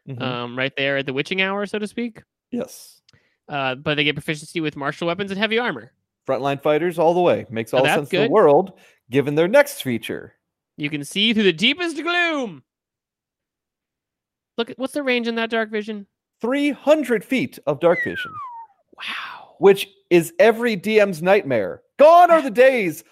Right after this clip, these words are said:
Speaker 1: of slowly revealing a dark cavern, because these guys see right to the end of it as soon as it pops up.
Speaker 2: And,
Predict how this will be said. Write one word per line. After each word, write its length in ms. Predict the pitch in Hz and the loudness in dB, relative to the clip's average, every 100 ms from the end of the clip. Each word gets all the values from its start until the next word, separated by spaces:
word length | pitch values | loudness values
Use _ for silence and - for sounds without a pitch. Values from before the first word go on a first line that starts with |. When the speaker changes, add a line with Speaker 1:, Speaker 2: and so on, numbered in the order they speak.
| - | -6
Speaker 1:
of 160 | 185 | -4
slowly 460 | - 208 233 254 240 | -4 2 4 4 0
revealing 440 | 214 175 233 214 | -2 0 0 0
a 40 | 180 | 0
dark 260 | 185 190 | 0 0
cavern, 560 | - 202 196 156 107 98 _ _ _ | 2 2 2 0 -8 -12 _ _ _
because 260 | 165 185 160 | -2 -2 0
these 240 | 240 254 | -2 0
guys 260 | 240 208 - | 4 4 2
see 160 | 190 | -4
right 260 | 151 170 - | 0 2 2
to 120 | - | 0
the 140 | 196 | -2
end 120 | 190 165 | 0 2
of 80 | |
it 140 | 147 143 - - | 0 0 -4 -10
as 180 | 135 | -10
soon 200 | - 196 | -6 -4
as 120 | 180 151 | -4 -6
it 120 | 139 | -2
pops 280 | 143 135 - | -2 0 -4
up. 200 | 92 - _ _ _ | -10 -12 _ _ _
Speaker 2:
And, 540 | 180 220 175 113 113 | -2 0 2 -2 -8